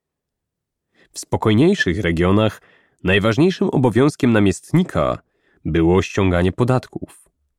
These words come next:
ale nie w Judei. Poncjusz Piłat, prefekt Judei i Herod przyjęli Albana na wychodzącym na północ,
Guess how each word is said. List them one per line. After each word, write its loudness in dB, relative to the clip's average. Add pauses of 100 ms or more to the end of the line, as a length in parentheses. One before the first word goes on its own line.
(540)
ale 0
nie 0
w -4
Judei. -4 (1800)
Poncjusz -2
Piłat, -4 (340)
prefekt -4
Judei 0 (220)
i 0
Herod -2 (220)
przyjęli 0
Albana 0
na 0
wychodzącym 0
na 0
północ, 0